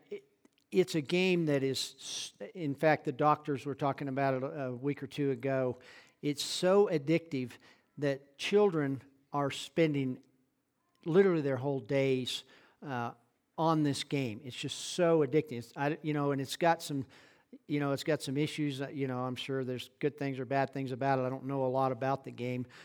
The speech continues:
but I do know that, um, one of our teachers I was talking to the other day was telling us that that's all the young people s-, talk about now.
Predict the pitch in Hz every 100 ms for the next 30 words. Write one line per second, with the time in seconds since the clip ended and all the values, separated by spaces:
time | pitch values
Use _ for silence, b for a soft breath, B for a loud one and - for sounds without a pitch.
0 | B - 139 139 120 147 202 180 139 135
1 | 131 131 - b b b b - 147 143
2 | 143 135 - _ 147 131 123 120 - _
3 | _ _ _ _ 156 151 139 135 170 160
4 | 151 127 139 131 - 143 131 139 143 131
5 | 131 123 113 135 131 120 - 135 127 123
6 | - 127 131 123 - B B B B B
7 | _ _ 151 151 - - 156 156 143 135
8 | 139 127 131 127 - - - - - 139
9 | 131 - 120 117 - 123 120